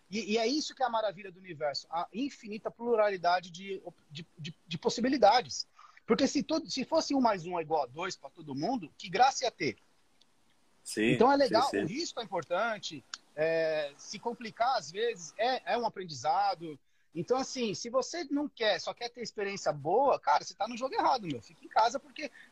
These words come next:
Speaker 1: o, a graça, se só, pra você amar infinitamente, você tem que ter a, a,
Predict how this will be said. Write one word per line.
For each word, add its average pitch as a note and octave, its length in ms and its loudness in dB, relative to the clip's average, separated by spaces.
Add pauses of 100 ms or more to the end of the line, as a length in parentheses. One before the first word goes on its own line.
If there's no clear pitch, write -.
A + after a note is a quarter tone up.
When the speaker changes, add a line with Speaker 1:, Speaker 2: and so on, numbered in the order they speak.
Speaker 1:
o, G3+ 260 4
a G3 160 4
graça, A3 480 2
se - 80 -12
só, - 180 -6 (320)
pra B3 120 2
você C#4 280 -2
amar A3 380 2
infinitamente, F#3+ 960 -6 (240)
você A3 180 0
tem B3+ 160 -4
que B3 100 -8
ter A#3+ 140 0
a, A#3+ 80 6
a, F#3 560 0